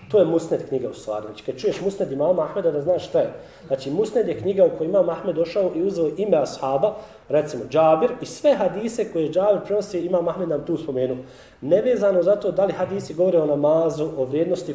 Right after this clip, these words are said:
posta, o tefsiru i tako dalje. Svi su ti hadisi poredani jedan ispod drugog, nisu povezani na,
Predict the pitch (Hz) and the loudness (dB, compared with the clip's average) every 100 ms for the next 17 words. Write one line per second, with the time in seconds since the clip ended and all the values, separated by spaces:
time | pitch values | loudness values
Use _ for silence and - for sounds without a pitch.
0 | - 165 165 160 151 147 135 - 170 180 | 2 2 4 0 0 -2 -6 -6 -4 0
1 | 175 139 143 147 127 120 - - - - | 0 0 0 0 0 0 -4 -16 -20 -16
2 | - 247 170 160 190 156 185 190 - 180 | -6 -6 -4 -2 -2 0 -2 -4 0 2
3 | 170 147 151 170 139 - 135 165 196 220 | 4 2 2 2 2 -2 -6 -4 0 0
4 | - - 147 156 185 160 170 170 151 135 | 0 -8 -6 -2 -4 -4 -2 0 0 0
5 | 165 | -2